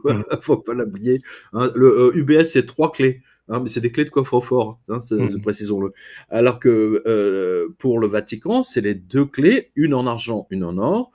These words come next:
Speaker 2: qui ont été données à, à Pierre par le Christ, euh,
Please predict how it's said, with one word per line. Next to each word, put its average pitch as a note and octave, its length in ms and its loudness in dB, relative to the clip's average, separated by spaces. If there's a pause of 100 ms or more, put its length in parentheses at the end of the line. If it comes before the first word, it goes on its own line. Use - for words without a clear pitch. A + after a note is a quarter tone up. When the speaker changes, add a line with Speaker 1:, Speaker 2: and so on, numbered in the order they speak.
(360)
Speaker 2:
qui F3+ 160 2
ont C#3 100 2
été B2 220 -2
données G#2+ 560 2
à, F#2 400 -4
à F#2+ 100 -2
Pierre B2 640 0 (100)
par B2 160 -2
le G#2+ 120 2
Christ, B2 440 -2 (500)
euh, F#2 800 -2